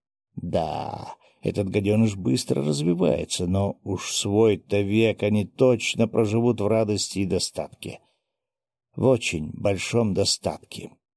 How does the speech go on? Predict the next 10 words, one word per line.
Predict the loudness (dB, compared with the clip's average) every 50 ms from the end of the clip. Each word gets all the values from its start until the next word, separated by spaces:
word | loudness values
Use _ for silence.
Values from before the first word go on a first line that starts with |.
| _ _ _ _ _ _ _ _ _ _ _ _ _ _ _ _ _
«Гордый!» — | -2 0 2 4 4 4 2 2 2 2 4 4 4 2 0 -4 -10 _ _ _ _ _ _ _ -4
раздался | -2 -2 -2 0 0 0 -2 -2 -2 -4 -4
из-за | -4 -4 -6
спины | -6 -4 -2 0 0 0 2
голос | 2 2 0 0 -2
змея. | -2 -4 -6 -6 -6 -8 -10 -14 -20 _ _ _ _ _ _ _
«Что | -14 -4 0 2
это | 2 2 2 0 -4 -4
было?» | -4 -4 -4 -4 -6 -8 -12 -14 _ _ _ _ _ _ _ _ _ _ _ _ _ _ _ _ -6
Зов | -2 2 2 2 2 0 -4 -10 -18 -20